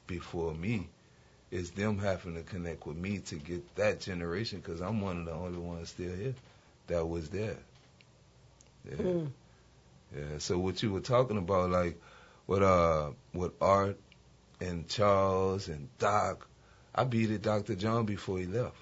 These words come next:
Speaker 1: So I was blessed by Doctor John before he left, with, with him just posting and reposting my piece on his Instagram. It just,
Speaker 2: Wow.
Speaker 1: it, it was,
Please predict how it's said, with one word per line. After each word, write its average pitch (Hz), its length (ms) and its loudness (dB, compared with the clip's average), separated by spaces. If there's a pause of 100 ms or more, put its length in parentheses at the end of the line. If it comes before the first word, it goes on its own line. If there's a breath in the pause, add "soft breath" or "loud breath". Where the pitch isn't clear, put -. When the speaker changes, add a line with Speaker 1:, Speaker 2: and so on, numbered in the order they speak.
Speaker 1:
So 67 340 -10 (580)
I 90 80 -4
was 87 220 -4
blessed 110 460 2
by 85 180 2
Doctor 82 360 -4
John 82 300 -4
before 82 360 -6
he 80 80 -6
left, 82 300 -4 (580)
with, 95 160 -4 (480 loud breath)
with 85 160 -4
him 107 280 2
just 107 320 -4
posting 113 460 2
and 98 140 -2
reposting 101 500 -2
my 101 160 0
piece 110 400 -4 (380 loud breath)
on 101 200 0
his 101 240 -2
Instagram. 82 640 -4
It 90 100 -8
just, 95 280 -6
Speaker 2:
Wow. 143 380 -4
Speaker 1:
it, 92 240 -2
it 98 80 -2
was, 90 280 -4